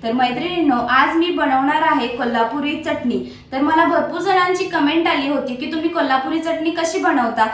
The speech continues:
तर त्यासाठी मी आज तुम्हाला दाखवणार आहे की कोल्हापुरी चटणी कशी बनवली जाते ते. तर मैत्रिणींनो, कोल्हापुरी चटणी बनवण्यासाठी सगळ्यात महत्त्वाचं लागतं त्या मिरच्या. तर मी इथं देशी मिरच्या तीन पावशर घेतलेल्या आहेत.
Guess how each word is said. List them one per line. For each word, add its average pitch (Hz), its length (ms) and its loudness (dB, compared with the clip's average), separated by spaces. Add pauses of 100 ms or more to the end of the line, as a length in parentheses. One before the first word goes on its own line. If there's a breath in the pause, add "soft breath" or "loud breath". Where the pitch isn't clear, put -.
(180)
तर 285 80 -2
त्यासाठी 349 540 0
मी 381 80 -4
आज 277 360 0
तुम्हाला 285 420 2
दाखवणार 302 480 2
आहे 320 260 -2
की 285 160 -8
कोल्हापुरी 269 480 -2
चटणी 320 400 -2
कशी 392 240 0
बनवली 240 440 0
जाते 196 340 -4
ते. 170 360 -8
तर 285 120 -2
मैत्रिणींनो, 330 640 -2
कोल्हापुरी 269 560 0
चटणी 320 380 -2
बनवण्यासाठी 330 760 0
सगळ्यात 302 460 0
महत्त्वाचं 320 420 0
लागतं 320 460 0
त्या 330 220 0
मिरच्या. 247 380 0 (320 loud breath)
तर 311 160 0
मी 359 80 0
इथं 349 380 0 (220)
देशी 285 440 0
मिरच्या 370 380 0
तीन 349 300 2
पावशर 370 420 4
घेतलेल्या 294 560 2
आहेत. 254 240 2